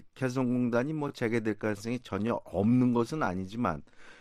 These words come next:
현실적으로 볼 때는 현 상황에서는 상당히 그 재개 가능성이 희박하다, 낮다, 이렇게 말씀드려야 될 것 같습니다.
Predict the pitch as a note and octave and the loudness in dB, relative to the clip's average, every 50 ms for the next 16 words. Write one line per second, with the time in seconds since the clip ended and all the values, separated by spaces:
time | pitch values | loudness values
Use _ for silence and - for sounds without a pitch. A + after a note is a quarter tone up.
0 | - - - - - A2 A2 A2+ G#2+ A#2 A#2 G2+ - A#2+ A2+ B2 C#3+ E3+ D#3+ D3 | -20 -20 -20 -4 0 0 0 0 0 -2 -6 -2 0 0 0 0 -2 -4 -4 -4
1 | C#3 B2 - - A#2+ A#2 B2+ B2 A#2+ F2+ - - - - - A2 G#2+ G#2+ G2+ A2+ | -6 -6 -4 -6 -4 -2 -2 -2 -2 -4 -6 -10 -8 -4 -2 0 0 0 0 0
2 | G#2+ G#2 G#2 G2+ G2 G2 F#2+ G#2 G2+ G#2 G2+ - - A2 G#2+ G2 G2 G2 G2 G2 | 0 0 0 0 -2 -4 -4 -4 -6 -6 -6 -8 -8 -8 -6 -4 -2 -2 -2 -2
3 | F#2 - - - F2 E2 D#2 - - - F#2+ F#2+ G2 E2+ F#2 F2+ E2+ E2+ E2 D#2+ | -4 -6 -6 -6 -4 -4 -6 -8 -6 -6 -4 -4 -2 -2 -2 -4 -4 -6 -8 -8
4 | E2 E2+ E2+ F#2+ F#2 E2 - - - - _ - - - - A2+ G#2 - - - | -8 -6 -6 -4 -6 -6 -10 -18 -20 -20 _ -20 -20 -6 -2 -2 -2 -2 -2 -10
5 | - D#2+ - F2 D#2+ C2+ - - - - - - - - - F#2 F#2 - _ - | -10 -2 -2 -2 -2 -2 -8 -16 -20 -20 -20 -20 -18 -12 -10 -10 -10 -10 _ 0
6 | F#2+ E2+ D#2 C#2+ F#2+ F#2+ G2+ G2+ - - G#2+ F#2+ F2 E2 D#2 C#2+ - C#2 D#2 F2+ | 0 0 2 -4 -2 -2 -2 -4 -2 -2 -2 0 0 0 -2 -4 -6 -4 -4 -2
7 | F2 F2+ F2 E2 D#2+ - - E2+ D#2 D#2+ D#2+ D2 - - - - - F2+ F2+ F2 | 0 0 0 -2 -4 -8 -12 -10 -8 -8 -10 -10 -12 -18 -20 -14 -8 -4 -4 -4
8 | D#2+ D#2 D2 - - - - D#2 C#2+ C#2+ - - E2 D#2 D#2 F2 F2+ D2+ | -4 -6 -12 -14 -16 -16 -12 -12 -12 -12 -12 -12 -10 -8 -2 -2 -2 -2